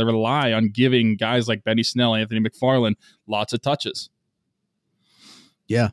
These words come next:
Speaker 2: Either, so either it's gonna be the same amount, basically, of Najee Harris this year, or they're gonna be passing the ball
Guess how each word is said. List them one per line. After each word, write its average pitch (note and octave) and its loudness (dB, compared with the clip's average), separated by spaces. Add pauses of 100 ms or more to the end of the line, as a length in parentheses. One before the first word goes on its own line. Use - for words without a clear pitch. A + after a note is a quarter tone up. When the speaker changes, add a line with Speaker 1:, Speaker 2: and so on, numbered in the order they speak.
(300)
Speaker 2:
Either, E3 8
so D#3 2
either D#3+ 6
it's B2+ -2
gonna C#3 4
be A#2+ 2 (200)
the G2 -6
same D#3+ 4
amount, C#3 2 (480)
basically, A#2+ 0
of G2+ -2
Najee A#2 0
Harris G#2+ 2
this G#2+ -2
year, F#2+ -2 (380)
or B2+ 2
they're C3 6
gonna B2 4
be A2+ 2
passing B2+ 2
the A2 4
ball F#2+ 0